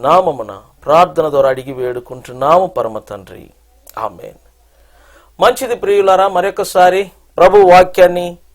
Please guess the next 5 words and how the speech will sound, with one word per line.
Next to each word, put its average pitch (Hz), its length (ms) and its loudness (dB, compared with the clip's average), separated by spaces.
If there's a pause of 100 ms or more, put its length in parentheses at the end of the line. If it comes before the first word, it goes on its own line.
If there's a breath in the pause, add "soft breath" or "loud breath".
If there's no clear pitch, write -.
(1000)
మీకు 190 420 -8 (100)
పంచుటకు 170 520 -4 (120)
దేవుడు 156 320 -6
నాకు 143 240 -8
ఇచ్చిన 139 260 -10